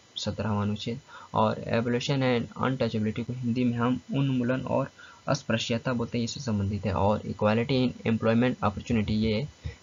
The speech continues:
ये article सोलह में है। और national emergency ये आर्टिकल तीन सौ बावन में है।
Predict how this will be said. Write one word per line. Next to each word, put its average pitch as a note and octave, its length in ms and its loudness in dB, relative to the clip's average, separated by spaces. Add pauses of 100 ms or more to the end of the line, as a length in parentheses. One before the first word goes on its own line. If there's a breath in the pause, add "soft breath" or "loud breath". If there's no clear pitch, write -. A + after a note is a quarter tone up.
ये G#2 100 0
article A2 380 0
सोलह A2+ 320 0
में B2+ 140 0
है। D3 140 -2
और F#2+ 380 -2
national A2 360 0
emergency G#2+ 520 0
ये A#2 140 -4
आर्टिकल G#2 380 -4
तीन G2+ 180 -2
सौ A2 120 -2
बावन F#2 300 2
में G#2+ 140 0
है। - 240 -6